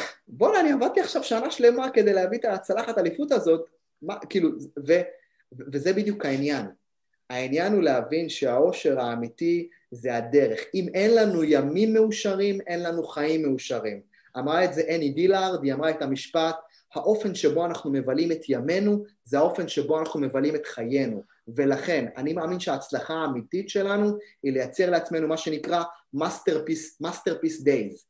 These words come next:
ימים שהם יצירת אומנות מופלאה. ואם היה לי יום שלא התקדמתי בו, שלא העזתי בו, שלא עשיתי איזשהו משהו שהטריף אותי, ש-,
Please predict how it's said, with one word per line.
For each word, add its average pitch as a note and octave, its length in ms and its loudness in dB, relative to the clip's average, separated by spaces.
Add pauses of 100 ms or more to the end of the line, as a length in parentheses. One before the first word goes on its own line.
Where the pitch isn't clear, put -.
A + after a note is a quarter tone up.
(240)
ימים D3 540 2
שהם D#3+ 520 0 (520)
יצירת D#3+ 480 0
אומנות E3 360 0
מופלאה. C3 440 -2 (440)
ואם F3 240 2
היה F3+ 160 4
לי A3+ 100 2
יום F#3+ 480 6 (180)
שלא D#3 260 2
התקדמתי E3 640 2
בו, A#2+ 120 0
שלא D#3 300 6
העזתי F#3 520 2
בו, B2 140 -2
שלא E3 200 2
עשיתי G#3+ 280 0
איזשהו G3 340 4
משהו G3 220 -4
שהטריף F#3 520 4
אותי, F3+ 200 0
ש-, D3+ 120 -2